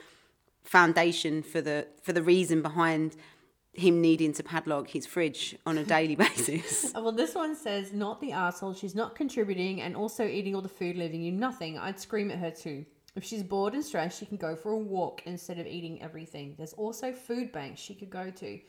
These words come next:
Speaker 2: There were, you also were not fat shaming her. You were calling out her gluttony, and sometimes the truth hurts. She's trying to deflect her role in this by pulling out the fat shaming card."
Speaker 1: Oh, gluttony, that's a good word.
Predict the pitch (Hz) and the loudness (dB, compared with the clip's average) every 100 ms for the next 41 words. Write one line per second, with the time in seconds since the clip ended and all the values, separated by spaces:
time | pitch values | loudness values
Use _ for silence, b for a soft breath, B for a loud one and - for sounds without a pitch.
0 | b b b 214 226 247 233 226 - - | b b b 0 2 2 0 -2 -6 -10
1 | 214 247 262 262 254 220 208 202 220 190 | -4 -2 -2 -2 -2 0 -2 -4 -4 -4
2 | 190 185 180 175 170 175 190 185 180 214 | -4 -6 -6 -6 -6 -6 -6 -8 -6 -2
3 | 220 220 190 180 196 190 165 165 175 165 | -2 -2 -6 -6 -8 -4 -6 -6 -10 -12
4 | 165 180 185 185 190 202 196 190 - 165 | -10 -10 -8 -6 -4 -6 -6 -12 -10 -10
5 | - - 170 - - - b b - - | -12 -4 -2 -2 -10 -20 b b -20 -14
6 | - 196 196 190 185 - 226 - - 226 | -6 -4 -4 -8 -8 -4 -4 -4 -4 -2
7 | 214 185 175 170 175 - 175 - 185 180 | 0 -2 -2 -6 -8 -8 -8 -8 -8 -6
8 | - 156 170 - - 147 - - 165 160 | -8 -12 -16 -12 -8 -8 -8 -14 -14 -14
9 | 160 190 - - - b b b b b | -14 -12 -12 -12 -16 b b b b b
10 | 196 180 170 196 151 147 151 165 180 139 | -2 0 2 2 2 -2 -4 -6 -8 -10
11 | 135 135 | -10 -12